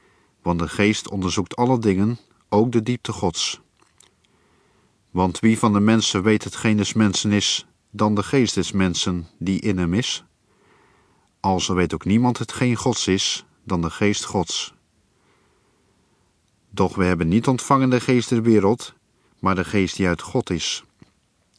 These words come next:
opdat wij zouden weten de dingen die ons van God geschonken zijn. De welke wij ook spreken, niet met woorden die de menselijke wijsheid leert, maar met woorden die de Heilige Geest leert,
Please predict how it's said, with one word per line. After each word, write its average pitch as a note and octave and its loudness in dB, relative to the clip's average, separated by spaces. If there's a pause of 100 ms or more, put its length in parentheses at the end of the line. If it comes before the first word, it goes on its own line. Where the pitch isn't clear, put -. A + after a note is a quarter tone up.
(180)
opdat F2+ -2
wij F#2 -4
zouden E2 -2
weten G#2+ 2
de F2 0
dingen A2+ 0 (200)
die F#2+ 0
ons E2+ -6
van - -6
God G2+ 0
geschonken G#2 -2
zijn. F2 -4 (1600)
De F#2+ -4
welke G2 2
wij G2+ 4
ook G2 0
spreken, G2 0 (440)
niet G2+ 2
met F#2+ -2
woorden G2+ 4
die F#2+ 0
de F#2+ 0
menselijke A2 0
wijsheid F#2+ -2
leert, G2+ 0 (720)
maar G2 0
met F#2+ -2
woorden G2 4
die G2+ 2
de G2 0
Heilige G#2+ -2
Geest - 0
leert, F#2 -2